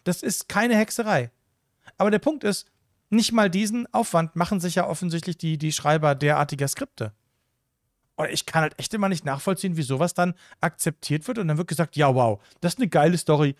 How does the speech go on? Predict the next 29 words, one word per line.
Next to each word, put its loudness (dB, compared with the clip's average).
lass 2
uns -2
das -2
mal 4
als -2
Film 2
umsetzen." -8
Ich -10
versteh's -4
nicht, -8
wie, -2
wie 0
sowas 4
abgesegnet -6
werden -2
kann. -6
Weil 4
ich 2
meine, 2
Indiana 6
Jones, 2
wenn 2
man 4
das -2
nochmal 4
als 0
Beispiel 2
nimmt, 0
ja, 4